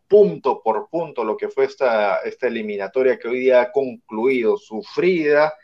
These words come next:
con muchas piedras en el camino, con muchas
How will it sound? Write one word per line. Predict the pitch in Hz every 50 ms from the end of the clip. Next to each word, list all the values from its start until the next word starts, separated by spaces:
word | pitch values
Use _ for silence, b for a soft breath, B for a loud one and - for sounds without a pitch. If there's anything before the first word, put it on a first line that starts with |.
| b b b b b b b b _ _ _ _ _ _
con | - 123 123 120 127 139
muchas | 160 190 220 220 220 190 120 - - _ - 131 117 -
piedras | - 160 165 160 151 135 139
en | 131
el | 123 113 101 -
camino, | - 113 120 151 165 170 165 156 147 135 127
con | - 120 120
muchas | 143 165 156 - - 151 143 127 -